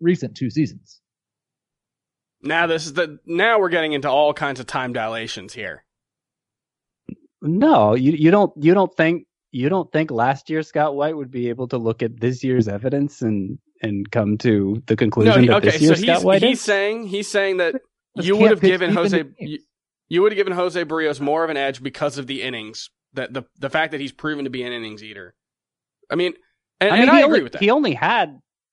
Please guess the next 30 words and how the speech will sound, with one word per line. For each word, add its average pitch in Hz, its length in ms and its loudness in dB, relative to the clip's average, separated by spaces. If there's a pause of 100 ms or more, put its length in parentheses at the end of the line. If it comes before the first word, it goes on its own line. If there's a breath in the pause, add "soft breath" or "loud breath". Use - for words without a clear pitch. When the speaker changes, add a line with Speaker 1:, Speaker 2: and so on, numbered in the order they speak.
Speaker 3:
ten 156 220 -8
more 208 200 -8
innings 226 360 -10
than 214 140 -8
Castillo 220 480 -4
last 233 380 -4
year 262 240 -6 (960)
in 135 120 0
the 139 80 0
same 165 260 2
number 170 280 2
of 151 80 -4
starts. - 600 -4 (420)
That's - 400 -6
not 202 320 0 (200)
nothing, 151 600 -2
but 120 200 -4
it's - 260 -12
not 147 220 -2
enough 131 260 -2 (260)
when 127 280 -4
all 131 120 2
the 120 120 -4
other 131 340 0
evidence 107 460 -6
so 101 120 -4
strongly 104 440 -4
supports 98 420 -8
Castillo - 640 -2
to, - 200 -8